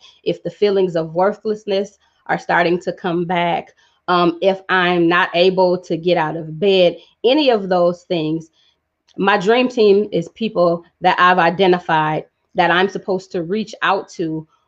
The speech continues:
before it gets to a point where I can't manage it. So my, my dream team consisted of, again, it consisted of my therapist, it consisted of a life coach,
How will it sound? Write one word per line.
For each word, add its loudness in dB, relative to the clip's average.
before 2
it 0
gets -2
to -2
a 0
point -4
where 2
I -2
can't -2
manage -6
it. -20
So 4
my, -4
my 2
dream 0
team 0
consisted -6
of, 0
again, -4
it -10
consisted -6
of -2
my -4
therapist, -2
it -10
consisted -8
of -6
a -8
life 0
coach, -4